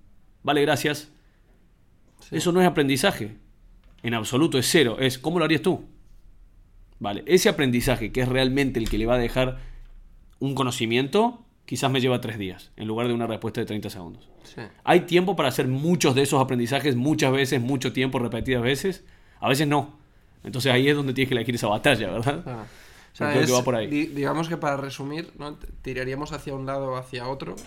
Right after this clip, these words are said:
Speaker 2: muchas veces en base al tiempo que tengamos.
Speaker 1: Eso
Speaker 2: Si
Speaker 1: es
Speaker 2: tienes
Speaker 1: lo que nos
Speaker 2: un
Speaker 1: condiciona.
Speaker 2: C E O, un V P de ventas, un
Speaker 1: <laughs> Exacto.
Speaker 2: C R O que te exige resultados ya, pues igual, por desgracia, el recurso del que tenemos que tirar como
Speaker 1: No te
Speaker 2: managers
Speaker 1: queda otra.
Speaker 2: es, eh, ser, "Esto es lo que hay,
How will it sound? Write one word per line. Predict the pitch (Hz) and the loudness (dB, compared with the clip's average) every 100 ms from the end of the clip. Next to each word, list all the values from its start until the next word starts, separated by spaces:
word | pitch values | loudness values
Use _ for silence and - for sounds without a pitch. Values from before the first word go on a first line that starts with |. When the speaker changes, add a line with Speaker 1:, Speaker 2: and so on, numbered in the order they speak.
| - - - - | -20 -20 -20 -14
Speaker 2:
muchas | 135 151 147 | -10 -6 -6
veces | 143 139 156 | -6 -8 -8
en | 131 | -8
base | 123 135 | -10 -10
al | 135 | -12
tiempo | - 127 127 | -10 -10 -8
que | 139 | -10
tengamos. | 110 107 107 104 - - _ - | -10 -12 -14 -18 -20 -20 _ -2
Speaker 1:
Eso | 127 123 139 | 0 2 4
Speaker 2:
Si | |
Speaker 1:
es | |
Speaker 2:
tienes | 131 120 | 4 4
Speaker 1:
lo | 147 | 2
que | - | 0
nos | |
Speaker 2:
un | - | -2
Speaker 1:
condiciona. | 113 113 - 170 | -2 -2 2 4
Speaker 2:
C | |
E | 160 | 4
O, | 151 | 2
un | 143 143 | -2 -4
V | 139 139 | -4 -6
P | 143 | -4
de | 139 143 143 143 | -4 -4 -6 -2
ventas, | 170 180 156 143 | -2 -2 -4 -6
un | 147 | -4
Speaker 1:
<laughs> | |
Exacto. | 143 156 147 | -4 -4 0
Speaker 2:
C | 131 | 2
R | 180 | 2
O | 165 | -2
que | 156 | -6
te | 123 | -12
exige | - 147 131 | -10 -10 -8
resultados | 139 131 123 147 139 135 | -8 -10 -6 -4 -4 -4
ya, | 151 190 - - - - - - | -6 -6 -12 -20 -20 -20 -20 -6
pues | 151 143 | -2 0
igual, | 139 143 | -2 -2
por | 160 | -4
desgracia, | 135 131 135 160 | -6 -8 -10 -6
el | 156 | -8
recurso | 135 131 - 135 | -8 -12 -12 -10
del | 127 | -10
que | |
tenemos | 127 127 131 | -10 -10 -10
que | 127 | -10
tirar | 131 127 | -10 -8
como | 135 | -4
Speaker 1:
No | 127 | -2
te | 127 | -2
Speaker 2:
managers | 127 | 0
Speaker 1:
queda | 143 | 0
otra. | 185 127 | -2 -4
Speaker 2:
es, | 139 - - | -10 -12 -12
eh, | 127 120 117 | -10 -12 -14
ser, | - 123 127 - - - - _ - | -14 -12 -12 -14 -20 -20 -20 _ -14
"Esto | 131 | -10
es | 131 | -8
lo | 127 | -6
que | 131 | -4
hay, | 160 202 | -4 -4